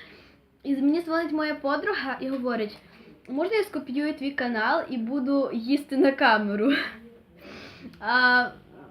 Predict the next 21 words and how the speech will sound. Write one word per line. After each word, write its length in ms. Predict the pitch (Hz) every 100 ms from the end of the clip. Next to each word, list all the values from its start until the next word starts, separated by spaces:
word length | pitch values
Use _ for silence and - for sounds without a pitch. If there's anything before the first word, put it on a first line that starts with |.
| -
я 180 | 285 302
сказала 340 | 349 320 311
їй, 200 | 311 302
що, 180 | - 294
звичайно, 420 | 277 294 302 285
можна, 500 | 254 277 403 381 311
але 420 | 233 254 254 254 - - _ _ _ -
мій 140 | 285
канал 380 | 285 285 277 269
не, 360 | 269 262 247 262
ну... 340 | 277 320 214 - -
не, 520 | 220 233 240 233 226 - _ _ _ _ _ 330
<laughs> 1800 | 415 571 622 659 659 659 587 - - - - - 339 349 - - - 302
мій 120 | 294
канал — 360 | 320 349 349 330 330
це 200 | 302 302
не 100 | 285
канал, 360 | 294 359 605
де 100 | 302
я 340 | 285 254 233 - _ -
їм 320 | 226 277